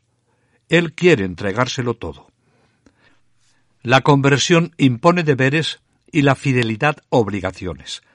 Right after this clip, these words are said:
Experimenta de una manera muy viva el sentimiento de la soberanía de Dios, y esta gracia orienta y transforma toda su vida. Es una gracia que le revela que su amor para con Dios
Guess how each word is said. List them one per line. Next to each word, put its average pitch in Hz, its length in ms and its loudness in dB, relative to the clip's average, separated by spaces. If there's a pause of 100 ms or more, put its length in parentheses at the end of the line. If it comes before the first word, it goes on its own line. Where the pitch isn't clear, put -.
(1000)
Experimenta 160 840 0
de 127 140 0
una 170 160 2
manera 135 360 0
muy 139 260 -2
viva 110 380 -6 (380)
el 135 160 0
sentimiento 151 720 0
de 143 80 0
la 123 120 0
soberanía 113 580 -2
de 104 120 -8
Dios, 92 360 -10 (800)
y 110 160 -2
esta 120 260 0
gracia 131 520 0 (400)
orienta 139 580 2
y 120 80 -2
transforma 120 680 -2
toda 131 300 -4
su - 140 -8
vida. 92 340 -14 (960)
Es 139 180 -2
una 185 160 0
gracia 147 400 0
que 120 160 -2
le 117 140 0
revela 117 440 -2
que 120 180 -6
su - 160 -4
amor 151 280 -2
para 127 220 -4
con 95 220 -8
Dios 87 400 -12